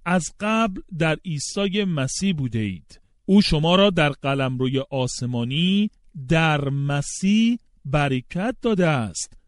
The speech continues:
و شما بدون توجه به وضعیتتان و جایگاهتان اینجا روی زمین، آنجا در آسمان هستید. ممکن است تجربه شما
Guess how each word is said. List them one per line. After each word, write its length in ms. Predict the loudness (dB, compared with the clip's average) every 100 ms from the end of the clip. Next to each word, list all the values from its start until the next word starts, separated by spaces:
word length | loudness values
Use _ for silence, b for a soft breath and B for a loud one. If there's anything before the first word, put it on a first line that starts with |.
| _ 4
و 140 | 6
شما 380 | 6 4 4 4 0 4
بدون 420 | 4 4 4 2
توجه 540 | 2 0 0 -2 0 2
به 160 | 2 2
وضعیتتان 960 | 0 0 -2 -2 0 -2 -6 -2 -2 0
و 80 | -2
جایگاهتان 1000 | 0 2 4 4 2 2 2 0 -2 -2
اینجا 320 | -2 0 2
روی 260 | 2 2 0
زمین، 580 | -2 0 4 6 4 0 _ _ -4
آنجا 480 | 0 0 0 0 0
در 220 | 0 -2 -4
آسمان 560 | -6 -6 -8 -4 -4
هستید. 720 | -4 -6 -4 -2 -2 -4 -12 -20 _ _ _ _ _
ممکن 280 | -6 -2 2
است 320 | 4 2 0 -8 _ 0
تجربه 520 | 0 2 4 4 4
شما 500 | 2 -2 2 2